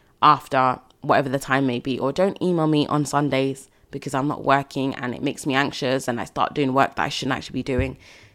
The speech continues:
Enforce those boundaries. You know, be clear with your boundaries and strive to enforce them. Of course, there are gonna be people that don't respect your boundaries,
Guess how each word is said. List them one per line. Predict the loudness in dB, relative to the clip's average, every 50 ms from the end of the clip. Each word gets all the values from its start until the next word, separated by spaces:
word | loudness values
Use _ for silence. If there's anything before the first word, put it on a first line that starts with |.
| _ _ -20 _ 2
Enforce | 2 4 4 4 2 2 2 2 2 2
those | 2 2 2 2
boundaries. | 0 -2 -2 -2 -2 -6 -8 -10 -10 -4 0
You | 2 4
know, | 4
be | 2 0 -4
clear | -8 -2 0 4 6 6 6 6
with | 4 4 4 2
your | 2
boundaries | 2 2 0 0 0 -2 -2 -2 -2 -2 -4 -6 -10 -14 _ _ _ _ _ _ _ _ _ 0
and | 0 0
strive | 2 4 4 4 4 2
to | 0 -2
enforce | -2 -2 -4 -6 -6 -6 -8
them. | -10 -12 -14 -12 -10
Of | -12 -12 -4
course, | 2 4 4 4 4 2
there | 0 0
are |
gonna | 0 0 -2 -4
be | -4 -4 -6
people | -6 -6 -2 -2 -2
that | -2 -2 -2
don't | -4 -4 -4
respect | -6 -10 -4 -4 -4 -4 -2 -2
your | 0
boundaries, | 0 2 2 2 0 -2 -2 -2 0 -2 -4 -6